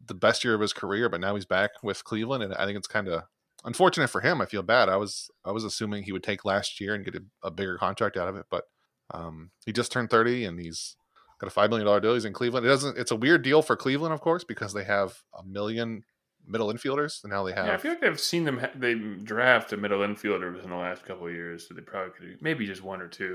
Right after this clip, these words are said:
Speaker 1: Maybe,
Speaker 2: but
Speaker 1: maybe they had one last year who was pretty good, I think. I think they had
Speaker 2: I
Speaker 1: one
Speaker 2: don't
Speaker 1: who
Speaker 2: think
Speaker 1: was
Speaker 2: that's
Speaker 1: pretty
Speaker 2: true.
Speaker 1: good.
Speaker 2: I think their defense in the middle infield was bad last year. That's what they
Speaker 1: It,
Speaker 2: were
Speaker 1: that's
Speaker 2: known to
Speaker 1: pretty
Speaker 2: have,
Speaker 1: rough,
Speaker 2: was
Speaker 1: yeah.
Speaker 2: bad.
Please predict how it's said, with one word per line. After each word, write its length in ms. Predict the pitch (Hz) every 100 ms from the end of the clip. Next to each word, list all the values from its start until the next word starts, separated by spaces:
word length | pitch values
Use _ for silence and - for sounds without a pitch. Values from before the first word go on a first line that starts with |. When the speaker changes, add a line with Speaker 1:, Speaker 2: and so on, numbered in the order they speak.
| 90
Speaker 1:
Maybe, 100 | 139
Speaker 2:
but 100 | 143
Speaker 1:
maybe 200 | 139 220
they 60 |
had 300 | 139 110 120
one 160 | 202 131
last 240 | 95 95
year 60 | 104
who 20 |
was 80 | 92
pretty 180 | - 95
good, 180 | 98 113
I 120 | 82
think. 280 | 85 82 -
I 60 | -
think 120 | 131
they 100 | 127
had 240 | 95 131 135
Speaker 2:
I 60 |
Speaker 1:
one 80 | 95
Speaker 2:
don't 60 | 87
Speaker 1:
who 60 | 92
Speaker 2:
think 100 | 85
Speaker 1:
was 100 | 85
Speaker 2:
that's 280 | 101 95 -
Speaker 1:
pretty 240 | - 101
Speaker 2:
true. 100 | 101
Speaker 1:
good. 100 | -
Speaker 2:
I 140 | 113
think 140 | 143 147
their 100 | 110
defense 480 | 113 117 117 101 110
in 60 |
the 60 | 101
middle 180 | 104 107 107
infield 240 | 104 107 98
was 100 | 90
bad 380 | 101 104 117
last 320 | 104 90 85 90
year. 80 |
That's 160 | 92 -
what 60 | -
they 20 |
Speaker 1:
It, 40 |
Speaker 2:
were 80 | 95
Speaker 1:
that's 140 | 98 101
Speaker 2:
known 40 |
to 60 | 98
Speaker 1:
pretty 100 | 98
Speaker 2:
have, 120 | 104
Speaker 1:
rough, 80 | 98
Speaker 2:
was 100 | 90
Speaker 1:
yeah. 80 | 98
Speaker 2:
bad. 400 | 101 101 87